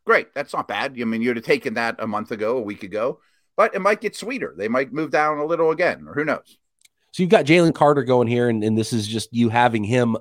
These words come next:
Speaker 2: ahead of Will Anderson as long as the background checks clear up.
Speaker 1: Yeah, I think he's a better prospect. So I didn't wanna kill the, I didn't know what to do with Carter in the mock, so I didn't wanna kill him yet. I'm giving him the benefit of the doubt. If more comes out, we'll see. But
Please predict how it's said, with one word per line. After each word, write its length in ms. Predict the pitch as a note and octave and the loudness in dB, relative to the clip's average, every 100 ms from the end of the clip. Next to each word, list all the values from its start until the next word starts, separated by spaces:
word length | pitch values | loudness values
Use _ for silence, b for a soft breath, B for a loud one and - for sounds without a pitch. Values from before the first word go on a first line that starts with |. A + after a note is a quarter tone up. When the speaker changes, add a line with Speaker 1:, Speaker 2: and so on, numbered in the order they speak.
| A2 | -2
Speaker 2:
ahead 320 | G2+ A#2+ A#2+ | 0 2 2
of 340 | A2 G#2+ G2 - b - | 2 0 0 -8 b 0
Will 220 | B2+ A#2 | 2 4
Anderson 580 | A#2 A2+ - A#2 A2 G#2+ b b b | 2 0 -2 0 0 -2 b b b
as 120 | G#2+ | -4
long 220 | A2 A2 A2 | 0 2 0
as 80 | |
the 80 | G#2 | -2
background 400 | G#2+ F#2+ G2 F2 | -2 -2 -2 -4
checks 280 | - E2 - | -4 -8 -8
clear 240 | - B1+ - | -10 -12 -12
up. 40 | _ _ _ _ D#3 | _ _ _ _ 2
Speaker 1:
Yeah, 200 | G#3 C#3 | 2 2
I 120 | F3+ | -2
think 120 | G3+ | -2
he's 200 | G#3 F#3 | -6 -6
a 20 | E3 | 0
better 220 | E3 C3 | 0 2
prospect. 600 | C3+ A2 - F2 E2+ - G2+ | 2 0 -2 -12 -12 -18 -8
So 320 | C#3 B2+ B2 | -2 0 0
I 120 | D#3 | -2
didn't 180 | F3+ D3+ | -2 -4
wanna 180 | D3+ C#3 | -4 -4
kill 320 | - D#3+ C#3+ | 0 2 2
the, 140 | A#2+ b b | 0 b b
I 60 | |
didn't 80 | A#3+ | 0
know 80 | G#3 | 2
what 120 | F3+ | 0
to 60 | C#3+ | 0
do 100 | B2 | -8
with 100 | G#2 | -8
Carter 320 | - A2 G#2 | -4 -4 -4
in 60 | G2+ | -8
the 80 | F#2+ | -6
mock, 320 | G2+ G#2 - | -6 -6 -6
so 120 | - | -2
I 60 | B2+ | -2
didn't 180 | E3 D#3+ | -2 -2
wanna 140 | D#3 | -4
kill 300 | C3 D#3+ C#3 | -2 -2 -2
him 100 | C3 | 0
yet. 300 | B2 C3 B2 | 0 0 -2
I'm 80 | A#2 | -6
giving 200 | A2+ A#2+ | -6 -4
him 80 | A#2+ | -4
the 80 | A2 | -4
benefit 300 | A2+ A2 A2+ | -4 -6 -10
of 40 | |
the 60 | G#2 | -8
doubt. 380 | A2 G#2+ G#2+ - | -4 -2 -2 -6
If 160 | - A2 | -14 -8
more 180 | A#2 | -8
comes 240 | A2+ A2+ G2 | -6 -10 -6
out, 260 | G2+ G2 | -4 -4
we'll 60 | - | -8
see. 360 | - A2+ G#2 G2 | -12 -10 -10 -8
But 200 | G2 | -8